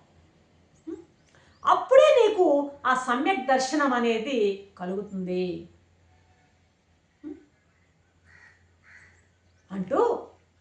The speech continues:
చెప్తున్నారు. రామా, ఏమిటయ్యా ఇదంతా ఆభాసయ్యా, ఈ శరీరం కూడా ఆభాసనే.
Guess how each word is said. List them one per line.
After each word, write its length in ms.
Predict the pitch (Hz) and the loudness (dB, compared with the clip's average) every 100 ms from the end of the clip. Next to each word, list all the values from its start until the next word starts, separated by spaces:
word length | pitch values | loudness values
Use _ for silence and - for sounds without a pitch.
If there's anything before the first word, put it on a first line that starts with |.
| 208 | -14
చెప్తున్నారు. 440 | 185 226 220 185 180 - _ _ _ _ 190 | -10 -8 -8 -8 -10 -20 _ _ _ _ -8
రామా, 540 | 190 202 311 415 - - - _ _ _ - | -6 -2 2 2 2 -8 -20 _ _ _ -12
ఏమిటయ్యా 920 | 185 220 285 339 320 220 233 214 - - _ _ _ - | -6 -6 -2 -2 2 4 4 2 -2 -10 _ _ _ -14
ఇదంతా 460 | 233 247 269 370 440 | -4 -4 -4 2 6
ఆభాసయ్యా, 1040 | 240 226 254 359 392 320 233 202 208 202 185 | 8 6 6 6 6 4 2 0 0 -2 -4
ఈ 40 | |
శరీరం 520 | 214 294 311 392 403 349 | -6 -2 2 2 2 -2
కూడా 200 | 330 262 | 0 2
ఆభాసనే. 1000 | 220 233 226 226 196 214 254 226 165 | 2 2 0 -2 -6 -2 -2 -2 -4